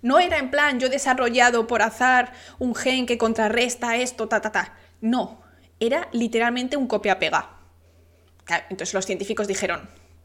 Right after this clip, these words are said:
"What the fuck, hace X millones de años o X miles de cientos de años, esta mosca obtuvo un gen". Bueno, pues se cree,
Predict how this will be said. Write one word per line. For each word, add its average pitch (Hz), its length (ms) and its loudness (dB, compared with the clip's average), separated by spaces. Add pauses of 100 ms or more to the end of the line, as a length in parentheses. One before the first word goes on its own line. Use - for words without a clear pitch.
(520)
"What 202 220 2
the 190 100 -4
fuck, 233 360 2
hace - 420 0
X 220 260 -4
millones 233 340 -4
de 269 60 -2
años 349 340 -2
o 226 80 -2
X 220 220 -4
miles 233 280 -2
de 240 100 -4
cientos 233 320 -6
de 247 60 0
años, 330 260 -4 (420)
esta 240 340 0
mosca 302 380 0 (140)
obtuvo 240 400 2
un 196 140 0
gen". 175 400 -4 (640)
Bueno, 208 240 -2
pues 214 160 -4
se 202 200 -4
cree, 285 420 4